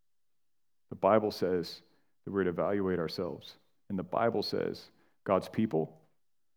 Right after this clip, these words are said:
Well, they follow his instruction. Second,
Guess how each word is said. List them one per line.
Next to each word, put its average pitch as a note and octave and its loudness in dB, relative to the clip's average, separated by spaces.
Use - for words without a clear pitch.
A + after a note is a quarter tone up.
Well, A#2+ -2
they A2+ 2
follow G2 2
his F2+ 0
instruction. - -8
Second, A#2 4